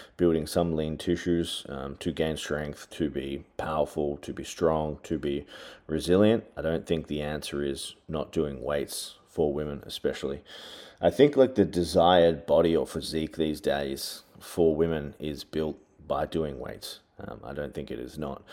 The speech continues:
But I would hate for a woman to be scared to do weights because of the fear that they will get bulky.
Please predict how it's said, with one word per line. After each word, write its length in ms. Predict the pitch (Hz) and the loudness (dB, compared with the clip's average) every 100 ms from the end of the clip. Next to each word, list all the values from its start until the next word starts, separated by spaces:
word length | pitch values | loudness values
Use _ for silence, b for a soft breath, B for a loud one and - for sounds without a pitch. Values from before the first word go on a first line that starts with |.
| B B B - | B B B 2
But 280 | 80 76 - | 4 4 4
I 100 | 87 | 6
would 160 | 85 85 | 6 6
hate 320 | 87 87 - | 4 4 4
for 140 | 92 | 6
a 80 | 82 | 6
woman 360 | 78 78 73 76 | 4 0 -4 -6
to 200 | - 82 | -6 -4
be 160 | 76 | 0
scared 420 | 73 - 80 76 - | -2 0 0 0 -2
to 160 | 82 | -4
do 420 | 76 76 73 69 - | -2 -2 -4 -6 -8
weights 380 | 78 71 71 - | -4 -4 -4 -6
because 400 | 76 73 73 76 | -8 -6 -6 -6
of 120 | 69 | -6
the 100 | 65 | -8
fear 260 | - 73 71 | -6 -4 -4
that 160 | 64 | -6
they 140 | 57 65 | -6 -8
will 180 | 65 62 | -8 -8
get 260 | - - | -8 -6
bulky. 400 | - 60 - 67 | -8 -8 -10 -14